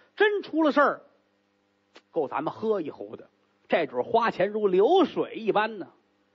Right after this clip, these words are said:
惹不起人家。阿三胆儿小，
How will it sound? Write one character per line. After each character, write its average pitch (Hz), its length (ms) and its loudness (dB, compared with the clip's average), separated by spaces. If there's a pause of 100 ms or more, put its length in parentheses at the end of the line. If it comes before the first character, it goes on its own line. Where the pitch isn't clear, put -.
惹 156 300 0
不 277 120 -2
起 165 180 -8
人 131 320 -12
家。 180 180 -6 (1040)
阿 302 320 2
三 302 280 2
胆 220 120 2
儿 277 140 0
小， - 320 -10